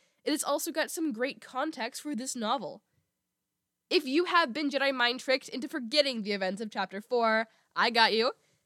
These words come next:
Nora, with a tip from Din Djarin, heads to Nal Hutta to find her long-lost father, and ends up being captured by the First Order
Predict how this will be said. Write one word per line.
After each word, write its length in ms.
Nora, 500
with 160
a 60
tip 260
from 200
Din 260
Djarin, 520
heads 320
to 80
Nal 180
Hutta 300
to 80
find 320
her 120
long-lost 680
father, 400
and 560
ends 300
up 180
being 460
captured 520
by 160
the 80
First 300
Order 340